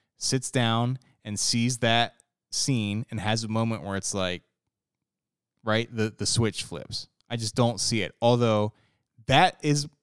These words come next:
kind of what happened to me. Like, I think it's over time. A-, at the same time, <clears throat> we had these same beliefs when we were in college, support the Iraq War, all this black and white stuff,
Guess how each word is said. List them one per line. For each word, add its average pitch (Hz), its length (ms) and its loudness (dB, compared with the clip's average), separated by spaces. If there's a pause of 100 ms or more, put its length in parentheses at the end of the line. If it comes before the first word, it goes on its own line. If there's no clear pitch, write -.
(140)
kind 214 580 -2
of 220 220 -2
what 196 180 0
happened 175 380 -2
to 185 100 -2
me. 202 320 -4 (800)
Like, 117 480 -2 (840)
I 139 100 0
think 156 260 2
it's - 200 0 (180)
over 143 300 6
time. 156 500 2 (440)
A-, 175 220 0
at 196 100 2
the 196 80 -4
same 214 200 4
time, 185 360 2 (520)
<clears throat> 156 60 -8 (1200)
we 160 160 4
had 175 280 4
these 135 180 2
same 117 260 0
beliefs 107 320 0
when 110 100 -2
we 101 80 -2
were 95 80 -2
in 92 60 -6
college, 95 460 -2 (140)
support 101 460 -2
the 104 80 0
Iraq 90 440 0
War, 87 360 -4 (220)
all 104 140 0
this 101 120 -2
black 92 300 -2
and 92 100 -8
white 90 200 -8
stuff, 107 240 -6